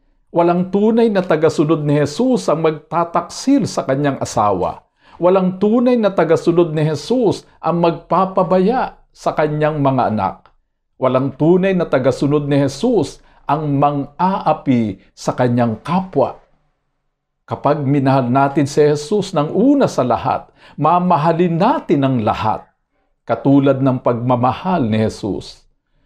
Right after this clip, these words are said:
Ito ang tatak. Ito ang tatak at marka ng isang tunay na tagasunod ni Jesus.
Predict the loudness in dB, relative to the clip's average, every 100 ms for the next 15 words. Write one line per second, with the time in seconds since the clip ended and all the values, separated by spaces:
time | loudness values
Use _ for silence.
0 | _ _ -10 -2 2 2 0 -4 -4 -2
1 | -4 -4 -8 -20 _ _ _ _ _ _
2 | _ -14 -2 2 2 2 0 0 -2 -4
3 | -8 _ _ _ _ -4 -2 0 0 0
4 | -2 -4 -2 0 2 2 -2 -6 -2 0
5 | 2 0 0 -2 -2 0 -2 -2 -6 0
6 | 2 4 2 2 0 0 0 0 0 0
7 | 0 0 0 0 -2 -4 -6 -8 -20